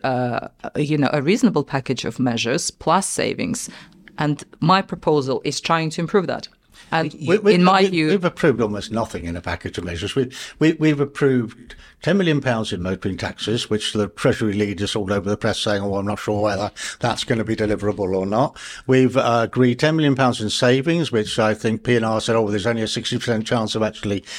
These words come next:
Speaker 2: achieving that." And we've agreed some, some, some corporate changes. That against probably a requirement to raise, I should say, a hundred million in the medium term, but even in the shorter term, fifty, sixty, sixty, uh, million pounds. To add an extra ten million pounds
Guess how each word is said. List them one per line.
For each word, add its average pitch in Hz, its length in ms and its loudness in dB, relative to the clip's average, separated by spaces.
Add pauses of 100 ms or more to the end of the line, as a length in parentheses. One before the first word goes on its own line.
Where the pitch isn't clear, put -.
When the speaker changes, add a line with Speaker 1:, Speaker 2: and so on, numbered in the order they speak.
(140)
Speaker 2:
achieving 113 520 0
that." 113 300 -2 (180)
And 147 120 0
we've 139 160 4
agreed 120 320 0
some, 107 320 -4
some, 110 320 -2
some 104 220 -2
corporate 104 400 -4
changes. 98 420 -2
That 143 220 0
against 113 600 -2
probably 110 380 0
a 104 40 0
requirement 104 540 -2
to 107 80 -4
raise, 95 400 -2 (500)
I - 80 -10
should - 220 -6
say, 117 140 0
a 95 40 0
hundred 101 240 -2
million 98 200 -2
in 95 60 -4
the 98 60 -4
medium 117 360 0
term, 98 220 -2
but 104 120 -2
even 107 180 0
in 101 100 0
the 98 60 -2
shorter 113 360 -2
term, 95 240 -4
fifty, - 300 -8
sixty, 87 420 -4
sixty, - 380 -6 (180)
uh, 92 100 -4 (100)
million 90 280 -4
pounds. 85 360 -6 (400)
To - 200 -6
add 160 460 -2
an 107 160 -4
extra 135 340 -4
ten 117 220 -2
million 107 180 -2
pounds 98 400 -4